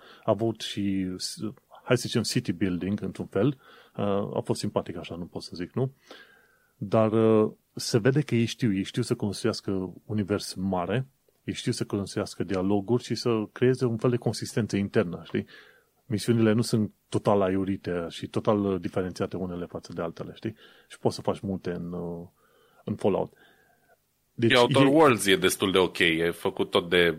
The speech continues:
Speaker 2: ei până la urmă și e pe același engine ca Fallout patru și e un joc destul de ok.
Speaker 1: L-am jucat și pe ăla. Deci e un pedigree.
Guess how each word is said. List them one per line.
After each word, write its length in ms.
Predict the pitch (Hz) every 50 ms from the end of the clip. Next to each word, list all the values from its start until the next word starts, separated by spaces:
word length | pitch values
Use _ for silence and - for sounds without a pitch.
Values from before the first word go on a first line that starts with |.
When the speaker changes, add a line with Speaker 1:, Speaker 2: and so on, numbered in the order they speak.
| 85 87
Speaker 2:
ei 280 | 85 85 87 85 82 78
până 240 | - 85 80 80 80
la 120 | 80 80
urmă 260 | 80 80 80 80 80
și 140 | 78 - 85
e 60 | 85
pe 100 | - 87
același 400 | 85 - - 92 87 82 - -
engine 240 | 92 90 87 87 82
ca 280 | 80 - 85 82 80 - - - - - - - - _
Fallout 420 | - 107 98 92 87 87 - -
patru 480 | - 98 110 - - 123 123 120 - _
și 200 | - - - 123
e 80 | 131 139
un 400 | 143 143 139 139 139 143 143 143
joc 200 | - 151 139 143
destul 240 | 147 135 - 147 139
de 60 | 143
ok. 160 | 143 139 - - 90 82 -
Speaker 1:
L-am 140 | 123 120 107
jucat 220 | 120 - 123 113
și 120 | - -
pe 140 | 117 - 120
ăla. 160 | 98 90 - -
Deci 220 | - 104 - -
e 160 | 123 113 139
un 160 | 151 160 160 131
pedigree. 520 | 160 143 123 147 139 135 143 117 92